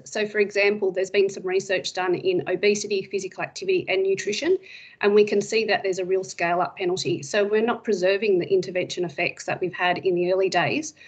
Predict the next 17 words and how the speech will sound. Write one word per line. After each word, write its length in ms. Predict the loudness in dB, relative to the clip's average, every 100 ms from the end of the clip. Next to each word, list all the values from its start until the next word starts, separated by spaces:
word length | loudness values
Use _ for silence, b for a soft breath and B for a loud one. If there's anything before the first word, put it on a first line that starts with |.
| B B
when 160 | 2
we 80 | 2
take 260 | 2 -2 0
them 140 | -2
to 100 | -4
scale, 480 | -6 -2 -2 -2 -6 B B
but 180 | -2 2
by 140 | 4
as 160 | 2 2
much 220 | -4 -2
as 120 | -6
seventy-five 680 | -2 -4 -2 -4 -2 -4 -4
percent 480 | -8 -8 -6 -4 -6
of 120 | -6 -2
interventions 680 | -4 -4 -6 -4 -4 -4
are 40 | -4
losing, 520 | -4 -2 -4 -6